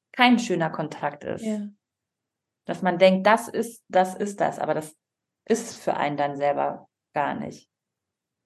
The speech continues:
Speaker 1: Ich hab gerade auch, bei mir fallen hier irgendwie hinten so am Rücken so, so Bücher aus dem Re-, so, so Alt-, Altlastbücher <laughs> irgendwie runter,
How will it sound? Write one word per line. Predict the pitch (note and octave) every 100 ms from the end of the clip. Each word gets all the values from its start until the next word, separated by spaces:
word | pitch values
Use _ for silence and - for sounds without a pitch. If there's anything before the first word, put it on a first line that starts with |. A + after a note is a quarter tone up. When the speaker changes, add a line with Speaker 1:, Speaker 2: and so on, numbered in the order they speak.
| _ _ _ _ _ _ _ _ _ _ _ _ _ _ _ _ _ _ _ _ _ _ _ _
Speaker 1:
Ich |
hab | _
gerade | F3+ F3+
auch, | -
bei | E3+
mir | D#3+ E3
fallen | G3+ F3+
hier | F3+
irgendwie | F#3 F#3
hinten | F#3 G3 F#3
so | F3
am | E3+
Rücken | F#3+ F#3
so, | E3+ E3
so | E3
Bücher | D#3+ A3+ G#3+ F3+
aus | -
dem | E3
Re-, | - -
so, | E3+
so | D#3+ D#3+
Alt-, | F3+ F#3+ - -
Altlastbücher | F3 F#3+ F#3+ F3 F3 _ F#3 G3 G3 - -
<laughs> | F#3
irgendwie | G#4 D4 - -
runter, | A#3 A#3+ C4 A3+ G#3+